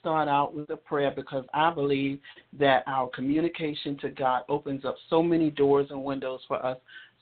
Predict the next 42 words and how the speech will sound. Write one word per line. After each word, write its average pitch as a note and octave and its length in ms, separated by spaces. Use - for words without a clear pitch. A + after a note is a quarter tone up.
So E3 100
let's A3+ 280
start F#3+ 320
out F3 260
by D3 160
just D3+ 220
asking D3 440
God B2+ 300
to B2 100
bless E3 480
even F3+ 400
today. C3+ 600
Father, G3+ 240
we F3 240
thank G3+ 260
you F#3 140
today D3 360
for C#3+ 100
this C#3+ 200
time. C#3 300
We C#3+ 180
thank D#3+ 240
you E3 180
for D#3+ 180
each F3 200
and D#3+ 160
everything E3 600
that C#3+ 220
you've C#3+ 180
done C#3+ 180
in C#3+ 120
our C#3 180
lives. C3 340
We C4+ 220
thank D4+ 220
you B3+ 80
for G#3+ 160
each G#3+ 180
and F#3+ 100
every E3+ 200
person B2 580
who G#3+ 300